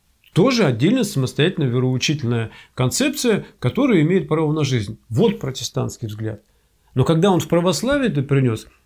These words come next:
значит, это надо понимать так, что лжесектовед Дворкин исповедует возможность изменения истины, нашей православной. Но истина неизменна. Христос говорит: «Я есть путь, истина и жизнь».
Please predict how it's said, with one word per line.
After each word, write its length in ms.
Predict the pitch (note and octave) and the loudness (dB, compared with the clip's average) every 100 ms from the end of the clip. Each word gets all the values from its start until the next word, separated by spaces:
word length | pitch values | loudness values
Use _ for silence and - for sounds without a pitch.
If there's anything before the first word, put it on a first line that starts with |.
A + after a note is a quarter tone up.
| - | -2
значит, 360 | C3+ E3 D3 | 0 0 0
это 180 | F3 G#3 | 2 2
надо 260 | D#3+ F#3+ E3 | 2 2 2
понимать 500 | D3 D3 D#3+ D3+ D3+ | 2 2 2 -2 -2
так, 320 | C3+ G#2+ - | -4 -4 -8
что 400 | - - - B2+ | -16 -16 -4 -2
лжесектовед 840 | A2 A2 G3+ - D3 - B2 D#3+ A2+ | 0 2 2 0 -6 -4 -2 0 -2
Дворкин 540 | G#2+ E3 B3 C4+ B3+ - _ | -2 -2 0 -2 -4 -8 _
исповедует 720 | C3 - B2 A2+ F#3 A3+ G#3 | -4 -2 -2 0 2 0 -2
возможность 760 | B2+ B2+ A2+ A#2+ F#3 A#3 G#3 F#3 | -2 0 2 2 4 2 0 -2
изменения 680 | B2+ A#2+ G#2+ C3+ G#3 G3 | 0 -2 0 2 4 4
истины, 720 | F#3 - F3+ D3 - A#2+ G#2 G#2 | 2 -2 -2 -2 -6 -10 -10 -6
нашей 400 | A#2 D#3+ B2+ A2+ | 0 0 0 -6
православной. 720 | A#2 A#2 C3+ - B2+ G#2 G2+ - _ _ _ _ | -6 -4 -4 -6 -10 -10 -14 -20 _ _ _ _
Но 80 | B2+ | 2
истина 500 | B2 F3 G3+ F#3 F3 | 4 4 4 2 4
неизменна. 800 | F3 D#3+ C#3 C3 D#3+ C#3 G2+ G#2 - _ _ _ _ | 4 4 4 4 4 2 -2 -6 -12 _ _ _ _
Христос 520 | - D#3+ - F#3+ D#3+ | 2 2 4 2 2
говорит: 300 | B2 C3 - | 2 0 0
«Я 100 | C#3 | -2
есть 220 | C3 - | -2 -2
путь, 240 | F3 F3 E3 | -2 0 0
истина 420 | D3+ - C#3+ C#3+ | -2 0 0 2
и 40 | |
жизнь». 420 | B2 D#3 B2+ F#2 | 2 2 2 -2